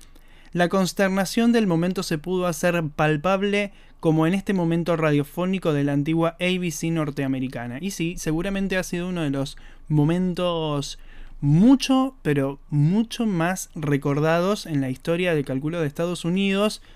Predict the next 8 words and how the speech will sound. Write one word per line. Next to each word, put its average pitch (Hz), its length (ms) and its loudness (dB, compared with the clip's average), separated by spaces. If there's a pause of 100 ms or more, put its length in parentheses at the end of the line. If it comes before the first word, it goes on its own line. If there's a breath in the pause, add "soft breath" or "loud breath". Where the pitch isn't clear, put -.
(240 soft breath)
porque 220 280 2
a 156 160 4
ellos 165 240 0
los 143 160 -2
toca 131 800 -4
de 127 140 -8
cerca, 139 440 -6
obviamente. 123 640 -8